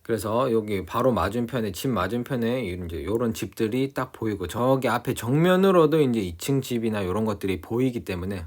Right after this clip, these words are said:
어, 외롭지 않다. 약간 요렇게 느껴지시면 좋겠습니다.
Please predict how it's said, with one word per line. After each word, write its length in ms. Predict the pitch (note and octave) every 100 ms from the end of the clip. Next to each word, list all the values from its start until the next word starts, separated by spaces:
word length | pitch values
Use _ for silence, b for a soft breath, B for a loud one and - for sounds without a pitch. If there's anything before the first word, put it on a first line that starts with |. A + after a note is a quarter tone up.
| -
어, 80 | -
외롭지 580 | F2 A#2 G3+ A3 - A#3
않다. 420 | F2 D#2 - - _ _ _
약간 240 | F2 E2 E2+
요렇게 360 | G2 F2 -
느껴지시면 960 | E2 F2 G2 - F2 G#2+ G2+ A#2+ D3 D#3
좋겠습니다. 680 | - - - F2+ D#2+ -